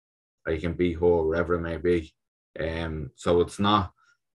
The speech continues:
whereas in the likes of athletics, you have, you do, and in boxing, you do have levels, but there can be an upset on the day. In terms of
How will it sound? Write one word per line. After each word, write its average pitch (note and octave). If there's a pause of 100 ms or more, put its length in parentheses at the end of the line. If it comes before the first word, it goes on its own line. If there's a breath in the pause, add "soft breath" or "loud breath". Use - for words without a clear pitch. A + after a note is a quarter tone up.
(140)
whereas F2+
in F2+
the F2
likes F2+
of E2+
athletics, F2
you E2+
have, E2+ (1160)
you F#2+
do, G2+
and C#3
in C3
boxing, C#3+
you F#2
do G#2
have F#2+
levels, F2+ (100)
but F2 (320)
there F2+
can G2
be F#2
an F#2
upset G#2
on F2+
the E2
day. F2 (420)
In E2
terms F#2+
of E2